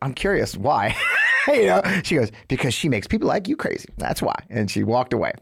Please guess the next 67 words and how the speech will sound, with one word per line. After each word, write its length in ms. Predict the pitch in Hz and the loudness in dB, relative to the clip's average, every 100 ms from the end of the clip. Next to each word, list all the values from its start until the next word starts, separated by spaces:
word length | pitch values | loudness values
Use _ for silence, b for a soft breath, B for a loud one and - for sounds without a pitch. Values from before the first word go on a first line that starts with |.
| _ B B B B - | _ B B B B 0
And 200 | 117 110 | 2 2
of 80 | 110 | 2
course, 200 | 110 - | 0 2
the 260 | 98 90 - - | 0 0 -6 -6
nice 260 | 95 92 - | -2 -2 -2
black 260 | 98 92 | -2 0
man 280 | 95 87 90 | 0 0 0
on 160 | 90 - | 0 -2
the, 60 | |
on 100 | 87 | -2
the 200 | 85 85 - | 0 -2 -4
steps 240 | - - 95 | -6 -2 0
was 60 | |
like, 120 | 92 190 | 0 0
"Hey, 80 | |
why 120 | 190 202 | -2 -2
don't 140 | 269 | -4
you 40 | |
give 120 | 233 135 | -2 -2
me 60 | |
some 160 | 113 101 | 0 -2
of 60 | |
those 40 | 92 | -2
flowers?" 240 | - - | -2 -2
<laughs> 960 | 214 247 254 262 - - - 330 - 208 | -2 0 2 2 2 2 4 4 4 4
You 140 | 269 | 4
know, 220 | 254 220 165 | 6 4 4
but, 300 | 185 175 B B B B _ | 4 2 B B B B _
but 200 | 196 190 | 2 4
when 140 | 185 | 2
you, 80 | 185 - | 0 -2
how 180 | 120 214 | -2 2
do 80 | 247 | 2
you 80 | 196 | 4
get 160 | 175 | 2
past, 260 | - 156 147 | 2 0 2
I 60 | |
mean, 80 | 139 | 2
that's 240 | 135 170 - | 2 0 0
the 80 | |
game, 340 | 139 175 101 104 | 0 0 2 2
right? 140 | 110 | 2
I 40 | 123 | 4
mean, 80 | |
that's, 180 | 139 143 | 2 0
that's 260 | 113 147 - | 0 0 2
where 100 | 135 | 2
we 160 | 123 | 4
are, 200 | 107 64 | 4 4
right? 180 | 101 104 | 2 2
That's, 200 | 123 123 | 2 0
that's 300 | - 127 - | 0 0 0
the, 240 | - 110 - | 0 0 2
the 100 | 110 | 2
nation 400 | 107 113 117 104 | 2 2 2 0
as 80 | 95 | 2
a 80 | 98 | 2
whole, 280 | 98 69 | 2 2
right? 220 | 101 104 B B - | 2 0 B B 0
There 140 | 131 | 2
isn't, 360 | 165 147 113 - | 2 0 -4 -2
there 120 | 143 | 2
isn't 180 | 170 143 | 2 2
a 40 | 110 | 0
policy. 500 | - 117 107 - | 0 2 2 2
I 40 | |
mean, 100 | 104 | 0